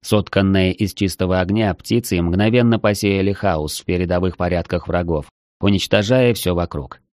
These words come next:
Я, кажется, понял тактический замысел Мука. Провести нас по касательной над поднимающейся тучей драксов, вытягивая их на себя, и перестрелять, пользуясь преимуществом в высоте и скорости. Работа почти ювелирная.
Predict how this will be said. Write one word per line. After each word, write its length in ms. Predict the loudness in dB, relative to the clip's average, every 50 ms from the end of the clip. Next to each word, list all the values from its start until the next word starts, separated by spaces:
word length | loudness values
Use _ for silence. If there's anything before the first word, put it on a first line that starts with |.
| _ _ 0
Я, 240 | 2 4 4 4
кажется, 420 | 4 2 2 2 2 2 2 0 0
понял 400 | 2 2 2 4 2 2 0 0
тактический 600 | 0 -2 -2 0 -2 -2 -2 -2 -2 -2 -2 -2
замысел 540 | 0 0 0 0 0 -2 -2 -2 -2 0 0
Мука. 400 | 0 0 -2 -4 -6 -12 -12 -14 _ _ _ _ _ _
Провести 500 | -2 -2 0 0 -2 -2 0 0 2 2
нас 240 | 4 2 2 0 -2
по 140 | -4 -4 -2
касательной 720 | -2 -4 0 0 0 0 0 0 0 0 2 0 0 2
над 220 | 2 0 -2 0
поднимающейся 920 | -2 -2 0 0 0 0 2 0 0 0 0 -2 -2 -2 -4 -2 -2 -2 -4
тучей 320 | -2 -2 -4 -4 -2 -4 -4
драксов, 540 | -2 0 -2 -2 -2 -2 -4 -4 -4 -4 _ _ _ _ _ 0
вытягивая 680 | 0 0 2 4 2 2 2 2 2 4 4 2 2
их 240 | 0 -2 -4 -2 0
на 100 | -2 -2
себя, 440 | -2 -2 -2 0 0 0 0 -2 -6 _ _ _ _ -2
и 100 | -2 0
перестрелять, 840 | 0 0 0 0 0 2 2 2 4 4 4 2 2 0 -4 -14 _ _
пользуясь 560 | -2 0 2 2 2 2 2 2 2 0 0
преимуществом 960 | 0 0 0 2 2 2 0 0 0 -2 -4 -2 -2 0 0 2 2 0 0
в 60 | 0 -2
высоте 480 | -4 -2 -2 -2 -2 0 0 0 0
и 140 | 0 -2 -6
скорости. 600 | -10 -6 -4 -4 -4 -4 -6 -10 -12 -14 -16 -16 -18 _ _ _ _ _ _ _ _ _
Работа 420 | -2 -2 0 2 0 0 0 0
почти 360 | 0 0 -2 0 0 0 2 4
ювелирная. 760 | 4 4 4 2 2 2 2 2 0 -4 -4 -6 -10 -16